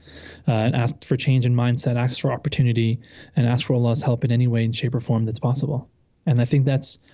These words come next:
the hopeful end, hopefully, hopeful end.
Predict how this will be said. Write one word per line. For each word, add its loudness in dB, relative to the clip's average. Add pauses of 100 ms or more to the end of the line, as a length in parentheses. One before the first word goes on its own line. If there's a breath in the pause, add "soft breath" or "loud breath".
(160 soft breath)
the 2
hopeful -2
end, 0 (640)
hopefully, -6 (640)
hopeful -4
end. 0